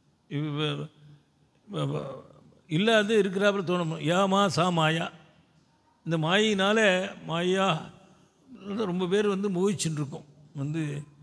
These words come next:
மா-, உள்ளே இருக்கிற பகவானை மறைச்சு விடும். வெளியே உள்ள விஷயம் அவர், அவர் சிங்கம், இது புலி, கரடி, நான் இப்படி சொல்றேன்னு இருக்கோம். ஆனா மகான்கள் உள்ளே இருக்கிற பகவானை பார்ப்பா.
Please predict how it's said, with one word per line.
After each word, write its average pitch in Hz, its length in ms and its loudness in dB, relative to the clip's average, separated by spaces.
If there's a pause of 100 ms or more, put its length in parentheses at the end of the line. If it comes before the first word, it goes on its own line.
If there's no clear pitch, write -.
(500)
மா-, 139 220 2
உள்ளே 185 220 4
இருக்கிற 185 300 2
பகவானை 185 440 0
மறைச்சு 170 260 -4
விடும். 165 280 -2 (1200)
வெளியே 208 240 2
உள்ள 190 260 4
விஷயம் 175 400 0 (140)
அவர், 175 220 2
அவர் 170 320 2
சிங்கம், 175 380 -2
இது 165 160 -4
புலி, 160 320 -2
கரடி, 156 460 -2 (840)
நான் 160 220 4
இப்படி 147 280 2
சொல்றேன்னு 147 380 4
இருக்கோம். - 240 -14 (500)
ஆனா 185 520 0 (680)
மகான்கள் 202 520 4
உள்ளே 202 280 4
இருக்கிற 208 280 4
பகவானை 175 460 2
பார்ப்பா. 143 300 0